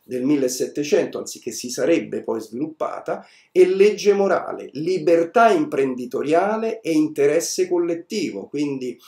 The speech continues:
questa mano invisibile di Adam Smith che contribuiva al benessere e alla felicità di tutti, contrattualismo e diritto di resistenza all'autorità in caso di malgoverno.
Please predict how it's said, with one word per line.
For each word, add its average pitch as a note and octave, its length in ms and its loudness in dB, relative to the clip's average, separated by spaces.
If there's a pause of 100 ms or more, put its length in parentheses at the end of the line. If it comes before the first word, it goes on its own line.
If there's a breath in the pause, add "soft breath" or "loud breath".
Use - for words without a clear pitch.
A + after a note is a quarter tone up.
(160 soft breath)
questa B2 360 -6
mano E3+ 300 4
invisibile D#3 800 -2
di D3 100 -2
Adam D3+ 320 2
Smith D#3+ 640 -2
che D#3+ 420 -4 (240 loud breath)
contribuiva D#3 840 0
al D3 120 0
benessere D#3 560 0
e - 20 2
alla C#3+ 160 0
felicità C#3+ 520 0
di D3+ 160 -4
tutti, G#3 600 -6 (320 soft breath)
contrattualismo F3 1160 0
e C#3 160 -2
diritto E3+ 540 -2
di C3+ 120 -4
resistenza C#3 800 -2
all'autorità C3+ 640 -2
in C3+ 160 -10
caso A#2+ 460 -8 (220 soft breath)
di D#3+ 180 -8
malgoverno. D#3 920 -2